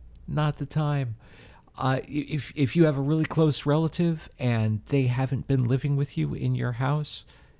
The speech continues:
don't have them over. Don't. Don't. And, and don't go visit them.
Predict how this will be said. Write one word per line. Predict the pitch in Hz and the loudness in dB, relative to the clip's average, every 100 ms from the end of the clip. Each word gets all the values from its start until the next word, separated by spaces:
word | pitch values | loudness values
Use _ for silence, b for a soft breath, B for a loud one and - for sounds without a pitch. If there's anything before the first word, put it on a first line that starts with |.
| b 135 | b -4
don't | 202 175 | 0 2
have | 110 98 85 | 4 2 0
them | 98 95 | 0 0
over. | 107 107 143 - - - - - - _ _ - - | 0 -2 -6 -8 -16 -20 -20 -20 -20 _ _ -20 -4
Don't. | 220 208 151 - - - - - - - | 0 0 0 -8 -20 -20 -20 -20 -14 -6
Don't. | 175 - | -6 -2
And, | 151 165 | -2 0
and | 170 175 139 - | 2 2 0 0
don't | 170 175 | 0 2
go | 190 | 2
visit | 165 185 170 170 | 0 -2 -2 -2
them. | 190 196 127 | -2 0 -2